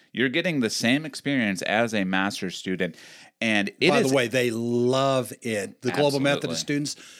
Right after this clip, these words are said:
Speaker 2: they're happen to be some of our brightest students, funnest students. Uh, they're, they're wide open with questions. And y-, you're right, they're getting some great content out of it.
Speaker 1: Yeah, absolutely. And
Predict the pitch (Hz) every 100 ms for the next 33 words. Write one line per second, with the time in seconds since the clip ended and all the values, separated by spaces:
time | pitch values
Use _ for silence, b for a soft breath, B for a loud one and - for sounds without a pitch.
0 | B _ 143 131 117 143 131 123 123 147
1 | 123 104 - 120 165 226 214 - 220 226
2 | 226 - - 196 220 - - 214 208 214
3 | - B B B 160 143 135 120 127 135
4 | 123 120 117 120 151 190 185 175 151 -
5 | - 185 180 226 226 220 - B B B
6 | _ 147 143 139 135 127 127 120 - 135
7 | 131 143 143 165 170 190 156 143 139 139
8 | 147 147 - 117 95 123 135 135 151 135
9 | - 107 98 87 - _ B B B B
10 | _ _ _ _ _ _ _ 95 69 95
11 | - 92 87 82 80 80 107 104 95